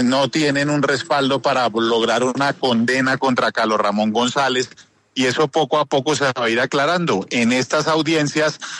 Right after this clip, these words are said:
o en el juicio, porque obviamente, salvo que la fiscalía pida preclusión reconociendo una equivocación, nosotros vamos a ir hasta las últimas consecuencias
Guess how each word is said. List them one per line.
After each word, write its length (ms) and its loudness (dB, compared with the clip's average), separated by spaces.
o 120 2
en 100 2
el 120 2
juicio, 440 0
porque 280 0
obviamente, 720 2
salvo 380 0
que 140 0
la 140 0
fiscalía 540 0
pida 300 0
preclusión 760 0
reconociendo 880 0
una 120 0
equivocación, 840 0
nosotros 480 0
vamos 280 0
a 60 0
ir 120 0
hasta 220 -2
las 200 0
últimas 400 0
consecuencias 920 0